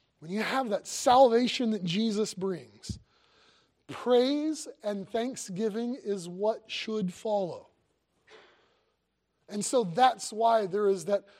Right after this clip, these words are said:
repeated biblical command. "Give thanks to the Lord, for he's good, his mercy endures forever." It's good to give thanks to the Lord. Let us continually offer praise to God, giving thanks in his name. And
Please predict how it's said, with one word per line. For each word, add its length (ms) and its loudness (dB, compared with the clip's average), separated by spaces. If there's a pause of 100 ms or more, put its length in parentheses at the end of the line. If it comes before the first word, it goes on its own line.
(160)
repeated 680 2
biblical 460 0
command. 560 -2 (500)
"Give 180 -2
thanks 540 -12 (120)
to 100 -12
the 100 2
Lord, 360 2
for 140 -8
he's 160 -6
good, 340 2
his 160 -2
mercy 460 0
endures 420 0
forever." 560 -2 (380)
It's 160 -6
good 440 4
to 80 0
give 180 4
thanks 380 0
to 100 0
the 100 4
Lord. 320 6
Let 120 8
us 160 -2 (260)
continually 640 6
offer 340 10
praise 420 6
to 100 0
God, 320 8
giving 260 2
thanks 400 2
in 60 2
his 120 0
name. 300 2
And 100 -8